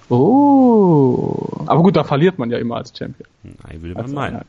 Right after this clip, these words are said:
Speaker 1: ich Boah, das ist echt schwer. Das ist echt schwer. Ich glaub, Nia Jax ist noch nicht so weit, auch wenn das vielleicht ein Schocker wäre.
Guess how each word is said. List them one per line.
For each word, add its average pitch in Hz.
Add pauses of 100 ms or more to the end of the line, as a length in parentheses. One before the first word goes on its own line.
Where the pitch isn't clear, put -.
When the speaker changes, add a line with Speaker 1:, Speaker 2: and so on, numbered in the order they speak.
Speaker 1:
ich - (1700)
Boah, -
das -
ist -
echt -
schwer. - (500)
Das 147
ist -
echt -
schwer. - (680)
Ich -
glaub, 151
Nia 160
Jax 156
ist 147
noch 170
nicht 165
so 165
weit, 160 (420)
auch 135
wenn 139
das 143
vielleicht 139
ein 135
Schocker 147
wäre. 139